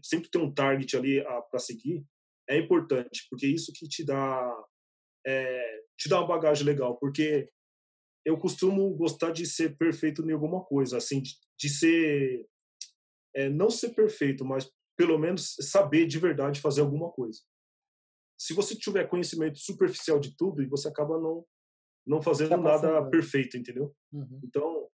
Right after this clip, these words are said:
Speaker 1: eu sempre tive esse alvo, eu tive o alvo Java, né, no, na época, né, que eu não conhecia Salesforce ainda. Então, tinha uma entrevista de P H P, eu ia lá, estudava, ia pra entrevista,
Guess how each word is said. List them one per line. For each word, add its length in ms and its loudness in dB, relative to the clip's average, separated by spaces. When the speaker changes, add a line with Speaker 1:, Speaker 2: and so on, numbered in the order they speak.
Speaker 1:
eu 120 4
sempre 280 2
tive 260 0
esse 160 0
alvo, 220 4
eu 40 -6
tive 200 -4
o 80 4
alvo 240 4
Java, 360 0
né, 80 -6
no, 180 0
na 300 0
época, 280 -6
né, 100 -2
que 60 -2
eu 60 0
não 80 -2
conhecia 240 -2
Salesforce 420 -2
ainda. 220 -4
Então, 440 4
tinha 180 0
uma 60 2
entrevista 340 2
de 60 -8
P 80 4
H 120 2
P, 140 0
eu 60 2
ia 100 4
lá, 100 4
estudava, 600 0
ia 140 4
pra 100 0
entrevista, 520 -2